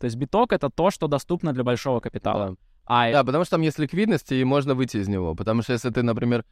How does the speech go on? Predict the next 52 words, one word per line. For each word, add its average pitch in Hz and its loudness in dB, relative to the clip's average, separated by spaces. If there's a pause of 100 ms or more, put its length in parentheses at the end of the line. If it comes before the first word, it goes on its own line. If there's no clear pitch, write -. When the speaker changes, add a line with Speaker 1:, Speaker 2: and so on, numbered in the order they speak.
(180)
Speaker 2:
зальешь, 127 2 (280)
э, 107 0
условно, 113 0
там, 107 2
десять 117 0
миллионов 120 2
долларов 120 2
в - -20
какой-то 110 -4
щиткоин, 147 0
как 110 -2
бы, 120 -2
то 120 -2
Speaker 1:
Мгм. 107 -2
Speaker 2:
там 131 2
ты 120 -2
просто 123 -2
потом 117 0
не 120 2
достанешь 98 -2
это, 90 -4
да. 92 0
Просто, 87 0
Speaker 1:
Никак. 127 4
Speaker 2:
просто 123 -2
нет 120 0
Speaker 1:
Вообще. 110 2
Speaker 2:
ликвидности, 107 -2
да. 95 -2
Speaker 1:
Да, 131 2
без 117 -6
вариантов. 123 2
Speaker 2:
Да, 127 6
реально, 135 4
большому 151 0
капиталу, 170 2
вот 135 0
у - 0
меня 139 2
есть 123 -2
приятель, 139 2
который 117 0
говорит: 117 -2
"Ну 175 0
вот 165 0
мы 156 2
заходим 143 0
везде 123 -2
по 104 -8
пятьдесят, 117 0
сто - -2
битков, 95 -6